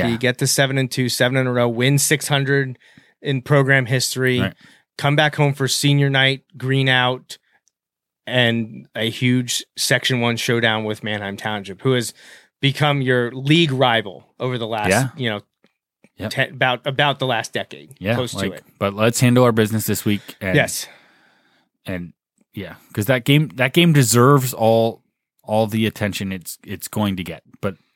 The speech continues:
Speaker 1: we
Speaker 2: And
Speaker 1: need
Speaker 2: we'll
Speaker 1: to
Speaker 2: have
Speaker 1: hold up our end of the bargain to get there.
Speaker 2: plenty of it next Sunday on the show
Speaker 1: Yeah.
Speaker 2: with Mike Drago and Jeff Reiner.
Speaker 1: Pulling out the big
Speaker 2: So I had
Speaker 1: guns.
Speaker 2: pulled up the, the power ratings, but we don't need to talk about them now. There's still a lot of games to be played, but we, maybe we'll bring them up next week because we'll be talking about a whole variety
Speaker 1: Right,
Speaker 2: of
Speaker 1: right.
Speaker 2: things.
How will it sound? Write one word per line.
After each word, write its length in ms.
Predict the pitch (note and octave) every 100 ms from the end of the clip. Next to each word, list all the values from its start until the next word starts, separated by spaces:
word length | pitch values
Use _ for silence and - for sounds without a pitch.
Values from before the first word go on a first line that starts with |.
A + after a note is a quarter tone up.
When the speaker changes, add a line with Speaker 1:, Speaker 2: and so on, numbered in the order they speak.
| A2+
Speaker 1:
we 80 | A2
Speaker 2:
And 60 | C3+
Speaker 1:
need 60 |
Speaker 2:
we'll 60 | C3+
Speaker 1:
to 60 | C#3+
Speaker 2:
have 80 | D3+
Speaker 1:
hold 100 | A2+
up 180 | A2
our 140 | A2 G#2+
end 160 | G#2+
of 80 | G#2
the 40 | F#2+
bargain 300 | G#2 G2 G2
to 60 |
get 160 | F#2 E2+
there. 180 | E2+ D#2+
Speaker 2:
plenty 320 | - D3+ E3 C#3+
of 140 | C3+
it 100 | C3
next 280 | B2+ B2+ -
Sunday 340 | C#3+ C#3 C3+
on 140 | B2+ B2
the 80 | A#2+
show 360 | - C3 A#2+
Speaker 1:
Yeah. 80 | A#2+ B2+
Speaker 2:
with 180 | G2 -
Mike 200 | B2+ B2
Drago 280 | C3 B2 A2+
and 120 | A2+
Jeff 220 | A#2 A2
Reiner. 360 | A#2+ A2+ F#2+ -
Speaker 1:
Pulling 260 | - G#2 G#2
out 160 | A2
the 40 | A2+
big 200 | G#2+ F#2
Speaker 2:
So 80 | D3
I 80 | D#3
had 80 |
Speaker 1:
guns. 100 | D3
Speaker 2:
pulled 180 | D#3+ F#3
up 200 | E3 C#3+
the, 480 | C#3+ C3+ B2+ B2 G2 -
the 100 | C3+
power 300 | - C#3+ C#3
ratings, 400 | C#3 C3+ C3+ C3+
but 260 | - B2 C#3+
we 140 | C3+
don't 160 | C3+ C3
need 160 | C3
to 60 | A#2+
talk 260 | C3+ B2+
about 220 | B2 B2 B2
them 160 | B2
now. 340 | A#2+ A#2+ A#2 A2+
There's 160 | A2+
still 200 | - B2+
a 40 | A#2+
lot 160 | A#2+
of 60 | A#2
games 240 | A#2+ A#2+
to 40 | A2+
be 120 | A#2
played, 320 | - A#2+ A#2+
but 80 | A#2
we, 240 | B2 A#2+
maybe 540 | B2 C3 D3 F3 F#3 F3+
we'll 160 | D#3+
bring 200 | C#3+ D3+
them 120 | C#3+
up 120 | C3 A2+
next 240 | B2 -
week 160 | C3+ A#2
because 300 | A#2+ B2+ A#2
we'll 100 | A#2
be 140 | A#2
talking 440 | - A#2 A#2+ C3
about 320 | A#2+ A#2+ A#2+ A#2+
a 100 | C#3+
whole 180 | B2+
variety 460 | A2 A2 G#2 A#2+ A#2+
Speaker 1:
Right, 40 |
Speaker 2:
of 60 | B2
Speaker 1:
right. 60 | F#2
Speaker 2:
things. 360 | B2+ B2+ B2